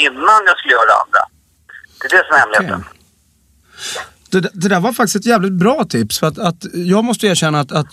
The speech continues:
Speaker 2: jag tränar faktiskt mer än vad jag, vad jag säger ibland, men jag kan gå och dra fötterna efter mig typ i femtio minuter nere på gymmet.
Speaker 1: Värdelöst.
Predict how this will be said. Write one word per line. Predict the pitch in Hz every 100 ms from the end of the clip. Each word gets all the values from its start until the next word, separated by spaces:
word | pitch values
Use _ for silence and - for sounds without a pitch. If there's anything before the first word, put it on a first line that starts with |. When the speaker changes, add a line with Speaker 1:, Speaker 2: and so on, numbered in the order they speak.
| 165
Speaker 2:
jag | 214 -
tränar | 202 165 208
faktiskt | 156 123
mer | 147 139
än | 131
vad | 127
jag, | -
vad | 131
jag | 117 185
säger | 214 185
ibland, | 123 107 113
men | 139
jag | 147 131
kan | 220
gå | 185
och | 165
dra | 147 165
fötterna | - 208 - - 190
efter | 127 - 135
mig | 123 113 95 - 147
typ | 151 135 -
i | 139 117
femtio | - 170 110 -
minuter | 156 160 214 -
nere | 156 127
på | 123
gymmet. | 139 208 135 92 - - _ _ _ _ _ _ _ - 131
Speaker 1:
Värdelöst. | 135 139 131 -